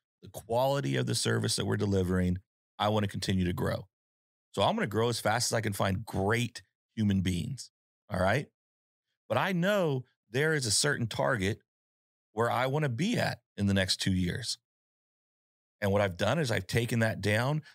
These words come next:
to what it looks like specifically here in twenty twenty-one. And I've broken it down, like, for the year. It's broken down for the month.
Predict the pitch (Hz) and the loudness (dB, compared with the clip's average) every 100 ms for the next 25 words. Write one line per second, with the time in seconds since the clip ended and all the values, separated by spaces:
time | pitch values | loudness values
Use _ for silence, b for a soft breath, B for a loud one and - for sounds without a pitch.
0 | B - 104 95 101 104 - 110 98 - | B -2 0 0 -2 -2 0 0 -2 -2
1 | 98 - 107 113 107 113 104 113 101 90 | 0 2 0 -2 -2 -2 0 2 0 0
2 | 104 95 104 95 90 95 107 170 _ _ | 0 0 0 2 2 2 0 -2 _ _
3 | _ _ _ _ _ _ _ _ 95 90 | _ _ _ _ _ _ _ _ 0 0
4 | 87 95 - 95 95 92 90 90 - _ | 2 0 0 -2 0 0 0 -2 -6 _
5 | - 85 - 90 82 90 117 190 _ _ | -8 -6 -2 -2 0 2 0 -2 _ _
6 | _ - - 104 92 98 92 90 85 90 | _ -20 -6 -2 0 0 2 2 0 -2
7 | 87 85 87 107 175 - | 0 0 0 0 -2 -8